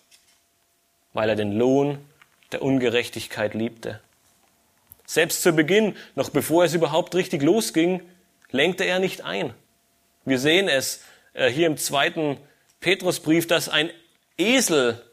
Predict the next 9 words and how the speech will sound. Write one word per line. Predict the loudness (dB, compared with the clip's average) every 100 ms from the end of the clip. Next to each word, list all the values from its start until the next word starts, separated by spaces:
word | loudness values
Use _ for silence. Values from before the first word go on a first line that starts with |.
| _ _ _ _ _ _
ihn | 0 0
zurechtwies. | 2 2 2 -2 -6 -4 -2 -2 -4 -10 -20 _ _ _ _ _ -20 _ _ _ _ _ -20 _ _ _ _ _ _ _ _ _ _ _ _ _ _ _ _ _ _ _ _ -10
Wann | -8 -6
spricht | -6 -6 -6 -4
schon | -2 0
ein | 0
Esel | 0 0 0 0 0
zu | -2
dir | -2 -2 -2